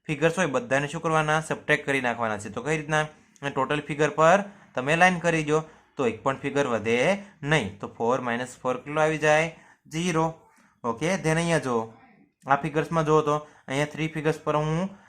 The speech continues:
લાઇન કરી દઉં તો એક ફિગર વધે છે લાઇન વગરની? નહીં. તો શું આવશે? ઝીરો. ટોટલ અહીંયા ફિગર કેટલી છે? વન, ટુ, થ્રી, ફોર, ફાઈવ. ફાઈવ ફિગર છે. ફાઈવમાંથી શું કરું?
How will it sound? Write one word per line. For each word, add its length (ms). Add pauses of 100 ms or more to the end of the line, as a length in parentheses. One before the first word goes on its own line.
લાઇન 200
કરી 200
દઉં 220
તો 80
એક 320
ફિગર 200
વધે 240
છે 180
લાઇન 240
વગરની? 460 (240)
નહીં. 340 (180)
તો 80
શું 200
આવશે? 500 (760)
ઝીરો. 360 (720)
ટોટલ 220
અહીંયા 140
ફિગર 260
કેટલી 200
છે? 120
વન, 220
ટુ, 180
થ્રી, 220
ફોર, 280
ફાઈવ. 220 (360)
ફાઈવ 220
ફિગર 240
છે. 280
ફાઈવમાંથી 400
શું 180
કરું? 280